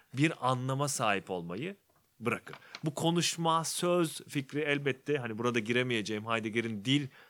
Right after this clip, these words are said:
tartışmasına gönderiyor. Çünkü neden? Biliyorsunuz varlık öncelikle görülen bir şey değil. Eidos modelinde olduğu gibi Hören diyor Heidegger, duyulan bir şey bu anlamda. Dolayısıyla var olanların bize konuşmaması da kaygı ile, e, birlikte gelen bu fikirde önemli bir hale gelecek. Dolayısıyla kaygı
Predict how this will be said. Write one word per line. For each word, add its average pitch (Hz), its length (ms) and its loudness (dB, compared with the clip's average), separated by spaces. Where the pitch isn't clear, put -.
tartışmasına 110 600 -4
gönderiyor. 117 360 -2
Çünkü 127 220 -4
neden? 143 320 2
Biliyorsunuz 131 480 0
varlık 117 340 6
öncelikle 120 500 0
görülen 117 600 2
bir 117 60 -4
şey 110 280 -4
değil. 175 200 -4
Eidos 98 420 -4
modelinde 95 420 -6
olduğu 131 300 -6
gibi 202 220 -4
Hören 120 420 2
diyor 104 200 0
Heidegger, 123 500 -2
duyulan 120 480 4
bir 92 60 -6
şey 76 340 -10
bu 98 120 0
anlamda. 92 380 -6
Dolayısıyla 123 440 0
var 135 260 8
olanların 139 580 0
bize 135 320 0
konuşmaması 123 880 -2
da 240 220 0
kaygı 104 340 2
ile, 113 220 6
e, 98 320 -6
birlikte 95 360 -4
gelen 87 380 -8
bu 131 80 -2
fikirde 131 480 -2
önemli 113 380 4
bir 85 60 -12
hale 76 240 -8
gelecek. - 340 -18
Dolayısıyla 185 640 4
kaygı 135 540 2